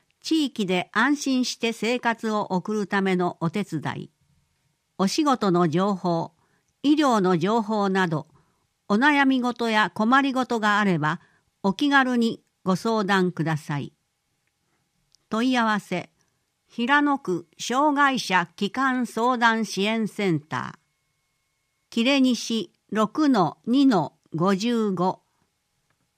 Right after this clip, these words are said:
電話、六七九七の六六九一。アイサポート運動、広げよう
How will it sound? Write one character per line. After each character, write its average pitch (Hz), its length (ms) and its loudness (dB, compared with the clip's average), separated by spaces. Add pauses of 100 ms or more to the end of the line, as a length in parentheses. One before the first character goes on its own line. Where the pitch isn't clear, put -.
(360)
電 226 360 0
話、 214 240 0 (420)
六 220 380 2
七 262 320 4
九 247 340 -2
七 214 340 2
の 165 280 0 (380)
六 196 360 0
六 247 400 2
九 226 540 -2
一。 175 420 -6 (2250)
ア 240 140 4
イ 320 80 4
サ 285 200 0
ポ 269 240 2
ー 240 40 -4
ト 240 220 -2
運 202 260 2
動、 143 320 -4 (500)
広 294 380 0
げ 277 160 2
よ 196 460 0
う - 40 -20